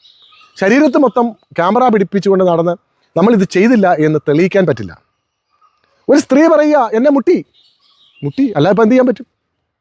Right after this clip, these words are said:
ഇങ്ങനെ എന്തെങ്കിലും അനുഭവം ഒരു പുരുഷനുണ്ടായാൽ, അയാളെ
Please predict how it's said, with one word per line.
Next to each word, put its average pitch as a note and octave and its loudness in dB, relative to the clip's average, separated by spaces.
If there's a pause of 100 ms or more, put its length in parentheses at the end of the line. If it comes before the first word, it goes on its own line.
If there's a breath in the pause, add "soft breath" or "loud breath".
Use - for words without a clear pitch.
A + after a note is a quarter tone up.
(1400 loud breath)
ഇങ്ങനെ F4 4 (100)
എന്തെങ്കിലും A3+ 0
അനുഭവം E3+ -2 (200)
ഒരു G3+ -4
പുരുഷനുണ്ടായാൽ, C3+ -4 (1300)
അയാളെ A#3+ 2